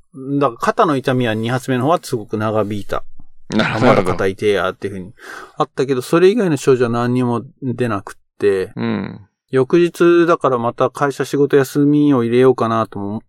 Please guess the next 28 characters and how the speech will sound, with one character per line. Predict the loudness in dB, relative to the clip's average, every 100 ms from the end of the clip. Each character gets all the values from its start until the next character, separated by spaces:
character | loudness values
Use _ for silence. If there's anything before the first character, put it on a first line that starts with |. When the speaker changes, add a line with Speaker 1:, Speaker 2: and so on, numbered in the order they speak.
| _
Speaker 1:
思 | -4 0
っ | 0
た | 0
け | -2 0
ど、 | 2 0 -2
Speaker 2:
う |
ん。 | -4 -2 0
Speaker 1:
全 |
く | -2
そ | 0
の | -2
必 | 0 0
要 |
が | 2
な | 0 0
い |
ぐ | 0
ら | 0
い | 0 -4 _ _ _
ピ | -8
ン | -8
ピ | -8 -12
ン | -14 _ _ _
し | -16
て | -14
た | -12 -12
ね。 | -14 -8
Speaker 2:
へ | -4 -4 -4 -4 -4 -4 -6 -6 -6 -6 -6 -8 -10 -14 -16